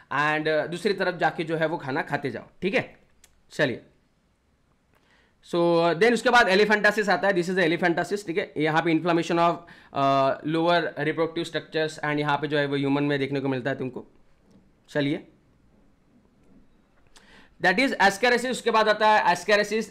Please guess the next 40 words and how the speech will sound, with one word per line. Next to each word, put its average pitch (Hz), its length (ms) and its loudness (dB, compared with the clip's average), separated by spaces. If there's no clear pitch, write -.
it's 156 120 -6
a 165 60 -4
common 202 360 2
round 190 280 4
worm, 196 300 -2
ठीक 165 140 0
है, 226 160 -4
and 160 340 4
it's 180 180 -2
a 185 80 -4
filarial 185 360 4
worm। 190 220 2
अभी 170 240 4
ये 180 160 2
जो 175 120 0
है 175 160 2
वो, 170 280 0
अ, 147 200 0
अ, 147 140 -2
worm 180 260 -2
borne 165 180 0
diseases 165 420 -6
है, - 180 -10
ठीक 156 160 -4
है, - 140 -8
and, 147 320 0
अ, 151 100 2
some 214 320 0
helminthes 190 500 0
are 185 140 4
also 175 360 0
the, 175 260 2
यहाँ 156 200 2
पे 165 80 -2
देखा 165 200 -2
जाए 160 140 0
तो 160 260 -4
pathogenic 147 460 -6
to 143 60 -8
worm, 135 160 -4